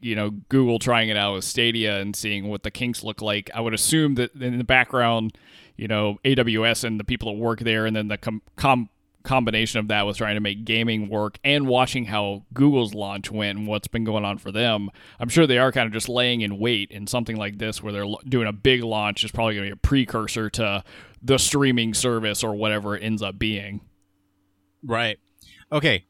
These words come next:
Speaker 2: uh, d-, did you have any other final thoughts on, on Amazon Gaming or anything?
Speaker 1: No,
Speaker 2: 'Cause
Speaker 1: I'm
Speaker 2: I,
Speaker 1: just
Speaker 2: I
Speaker 1: really
Speaker 2: do
Speaker 1: excited 'cause I haven't, I haven't played a good, like, uh, third-person shooter in a long time, and it looks like a silly, fun game.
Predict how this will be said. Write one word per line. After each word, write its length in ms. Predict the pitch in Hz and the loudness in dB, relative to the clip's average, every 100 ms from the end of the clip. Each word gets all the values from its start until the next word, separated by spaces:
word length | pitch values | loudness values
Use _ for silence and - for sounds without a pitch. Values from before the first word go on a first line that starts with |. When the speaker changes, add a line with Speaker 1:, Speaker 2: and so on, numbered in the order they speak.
| _ _ | _ _
Speaker 2:
uh, 340 | 120 117 113 117 - 151 | -2 0 0 -4 -10 -12
d-, 140 | 120 - - - - 151 127 - _ 131 | -12 -12 -16 -20 -20 -20 -20 -20 _ -8
did 180 | 185 143 | -4 0
you 100 | 135 | 2
have 200 | 143 143 | 2 0
any 200 | 143 135 | 0 2
other 160 | 123 | 0
final 300 | - 131 127 | 0 -2 -2
thoughts 320 | 113 123 120 - | -2 -2 -2 -4
on, 240 | 107 104 | -4 -4
on 240 | 92 110 | -6 -8
Amazon 460 | 90 117 117 113 110 | -4 -2 -2 -2 -2
Gaming 340 | 110 113 110 113 | -2 -2 -2 -2
or 60 | |
anything? 480 | 113 110 127 120 - - | -2 -2 -2 -4 -8 -16
Speaker 1:
No, 200 | 123 123 151 | -8 4 6
Speaker 2:
'Cause 40 | 135 | 6
Speaker 1:
I'm 60 | 113 | 6
Speaker 2:
I, 20 | |
Speaker 1:
just 160 | 110 | 2
Speaker 2:
I 20 | 117 | 4
Speaker 1:
really 180 | 151 131 | 6 6
Speaker 2:
do 40 | |
Speaker 1:
excited 640 | 113 - 120 113 101 104 | 4 2 2 2 -2 -6
'cause 160 | - 123 | -4 0
I 40 | 123 | 2
haven't, 280 | 127 120 | 2 2
I 140 | 110 117 | -2 0
haven't 240 | 139 135 | 2 2
played 200 | - 135 | 4 2
a 60 | 123 | 2
good, 220 | 117 110 | -2 -2
like, 320 | 104 101 - | -6 -8 -4
uh, 240 | 113 98 98 | -4 -4 -2
third-person 560 | 127 117 127 123 120 | 0 2 0 0 -2
shooter 300 | 113 139 147 | 2 6 8
in 60 | 156 | 6
a 40 | |
long 220 | 156 160 | 4 2
time, 260 | 151 170 170 | 4 4 6
and 80 | 131 | 4
it 40 | |
looks 200 | 127 127 | 4 4
like 120 | 127 | 0
a 60 | 107 | 0
silly, 300 | - 123 104 | 0 0 -2
fun 280 | - 110 104 | -2 -2 -2
game. 320 | 104 101 104 | -6 -6 -8